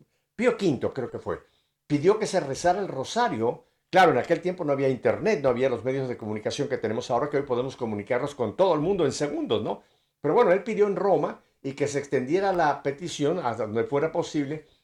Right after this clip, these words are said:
que se rezara el rosario por esa protección que necesitaba la iglesia y concretamente Europa de esa invasión que les venía encima, la invasión de los persos, de los persos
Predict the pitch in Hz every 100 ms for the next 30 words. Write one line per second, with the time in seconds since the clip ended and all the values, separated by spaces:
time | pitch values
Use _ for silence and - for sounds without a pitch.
0 | _ 151 147 135 131 175 196 214 185 -
1 | 156 160 156 127 131 160 131 - _ _
2 | - 127 139 - - 175 220 214 160 147
3 | 135 120 113 131 151 147 120 117 113 -
4 | 147 - 123 110 110 - 113 127 123 143
5 | 147 147 127 113 127 123 143 135 - _
6 | _ _ - 151 180 175 147 120 - 170
7 | 165 139 110 107 110 131 156 147 220 233
8 | 127 110 127 147 147 135 220 208 - 98
9 | 95 113 165 - - 196 139 165